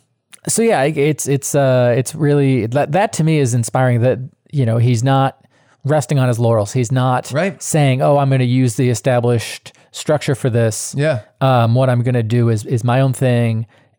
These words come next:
Speaker 1: and, uh, kind of, you know, have a better focus of control, locus of control,
Speaker 2: Yeah.
Speaker 1: locus.
Speaker 2: Yeah, yeah, and, and like I said, like, not only is he the perfect person to do this now with the established content that he has,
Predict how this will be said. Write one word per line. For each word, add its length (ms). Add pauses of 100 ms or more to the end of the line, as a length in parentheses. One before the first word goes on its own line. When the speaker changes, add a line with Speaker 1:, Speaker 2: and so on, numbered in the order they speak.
Speaker 1:
and, 440
uh, 220
kind 220
of, 180 (340)
you 60
know, 220 (400)
have 240
a 40
better 480 (240)
focus 400
of 100
control, 400
locus 320
of 100
control, 440
Speaker 2:
Yeah. 80
Speaker 1:
locus. 360 (100)
Speaker 2:
Yeah, 160 (100)
yeah, 200
and, 260
and 180
like 120
I 100
said, 300
like, 160
not 160
only 200
is 60
he 60
the 80
perfect 280
person 260
to 60
do 180
this 180
now 400
with 160
the 80
established 460
content 320
that 100
he 100
has, 540